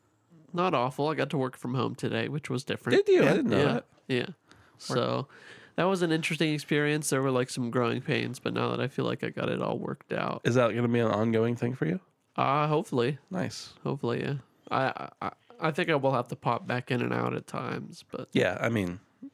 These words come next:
Speaker 2: that's pretty normal, but
Speaker 3: Yeah.
Speaker 2: it's about limiting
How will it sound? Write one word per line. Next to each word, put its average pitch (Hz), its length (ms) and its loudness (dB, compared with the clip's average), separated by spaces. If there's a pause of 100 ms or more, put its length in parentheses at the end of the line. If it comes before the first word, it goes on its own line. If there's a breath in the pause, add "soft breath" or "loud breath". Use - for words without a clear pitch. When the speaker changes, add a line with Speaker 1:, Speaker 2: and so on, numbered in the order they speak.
(360)
Speaker 2:
that's - 200 -4
pretty - 220 -4
normal, - 440 -8
but - 160 -8 (560 loud breath)
Speaker 3:
Yeah. 131 220 -10 (120)
Speaker 2:
it's 135 220 -8
about 120 280 2
limiting 98 760 0